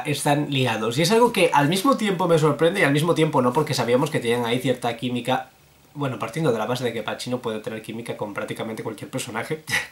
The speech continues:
<laughs> pero aún así fue bastante sorprendente, no sé. Y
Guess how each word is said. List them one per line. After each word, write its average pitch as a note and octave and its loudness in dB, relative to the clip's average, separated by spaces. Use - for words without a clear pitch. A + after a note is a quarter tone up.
<laughs> - -10
pero D#3 6
aún D3+ 4
así D3+ 2
fue D#3 2
bastante D#3 2
sorprendente, A#2+ 0
no B2+ 0
sé. B2 0
Y E3+ 4